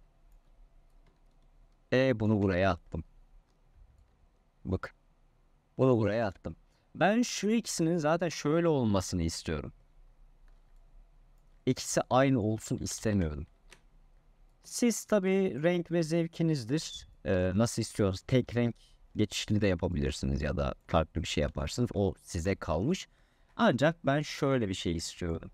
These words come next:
Böyle bir şey istediğim için bunu da bu şekilde değerlendireceğim. Şimdi ben bu web'i buraya alacağım. LinkedIn'i buraya alacağım.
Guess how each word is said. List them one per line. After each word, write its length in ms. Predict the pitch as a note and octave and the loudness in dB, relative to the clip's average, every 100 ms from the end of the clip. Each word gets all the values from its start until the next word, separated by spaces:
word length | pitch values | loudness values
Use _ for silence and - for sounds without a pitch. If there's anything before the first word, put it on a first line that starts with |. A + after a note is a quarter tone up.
| _ _ _ _ - _ - _ - _ - - - | _ _ _ _ -20 _ -20 _ -20 _ -20 -20 -12
Böyle 240 | C3 B2 C#3 | 0 2 2
bir 60 | |
şey 160 | C3 C3 | 0 -2
istediğim 440 | C#3 E3+ D#3+ E3+ | -2 -2 0 0
için 240 | C#3+ - A#3+ _ _ _ - _ _ | 0 -2 -6 _ _ _ -20 _ _
bunu 160 | A#3+ D#3 | 2 2
da 80 | E3 | 0
bu 60 | |
şekilde 480 | D3+ C3+ A2+ G2+ D#2+ | 0 -2 0 -2 -2
değerlendireceğim. 880 | A2+ E3 G3 G3 F#3+ F#3 F3 F#3 F#3 _ _ _ | 0 2 2 0 0 0 0 -2 -4 _ _ _
Şimdi 260 | - A3 D3+ | -4 0 2
ben 180 | D3 D3 | 2 2
bu 80 | B2 | 2
web'i 260 | B2+ G#2 | 2 0
buraya 280 | F#2+ D#3 E3+ | 0 0 2
alacağım. 400 | E3 D3+ E3 E3 - - | 0 0 0 -2 -6 -4
LinkedIn'i 420 | B2+ C#3+ A2+ F2+ | -4 -2 -2 -2
buraya 260 | G2+ C#3+ E3 | 0 2 2
alacağım. 420 | E3+ D3+ E3 F3 | 2 2 0 0